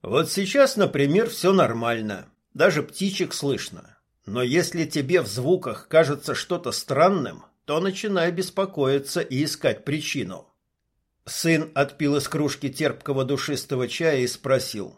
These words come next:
"А как с заражёнными быть, если я не сенс?"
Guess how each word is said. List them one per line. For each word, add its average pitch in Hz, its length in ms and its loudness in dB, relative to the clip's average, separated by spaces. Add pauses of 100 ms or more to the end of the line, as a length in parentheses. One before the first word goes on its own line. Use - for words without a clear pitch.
(720)
"А 202 160 4
как 247 440 0
с 170 60 -4
заражёнными 208 920 4
быть, 180 280 0
если 175 260 0
я 190 200 4
не 151 160 0
сенс?" 127 560 -2